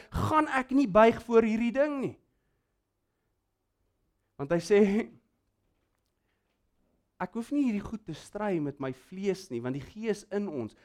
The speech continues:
Hy sê, "Wanneer ek swak is, dan is hy sterk." So wanneer ek kan admit, Here, dat in myself, in my vleeslikheid, is ek swak, maar ek is sterk in u woord, en daarom ek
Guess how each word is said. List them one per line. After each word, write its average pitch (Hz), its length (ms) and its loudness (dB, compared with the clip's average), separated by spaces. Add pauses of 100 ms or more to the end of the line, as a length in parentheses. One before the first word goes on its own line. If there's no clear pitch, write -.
Hy 160 60 -4
sê, 190 160 -2
"Wanneer 220 300 0
ek 220 220 -6
swak 220 340 -2
is, 247 120 -6
dan 185 200 2
is 175 100 -2
hy 196 320 4 (640)
sterk." 285 500 2 (600)
So 214 160 -6
wanneer 330 360 4 (120)
ek 285 220 -4
kan 240 100 0
admit, 240 560 -2
Here, 247 240 0
dat 226 240 0
in 269 80 4
myself, 262 880 0
in 226 160 -4
my 208 80 4 (160)
vleeslikheid, 254 600 -2 (260)
is 196 160 2
ek 269 300 0
swak, 277 500 -4
maar 202 240 4
ek 285 240 -2
is 202 160 -2 (240)
sterk 285 480 -2
in 214 160 -6
u 220 140 -2 (100)
woord, 240 380 0
en 185 100 0
daarom 254 400 4
ek 233 160 -2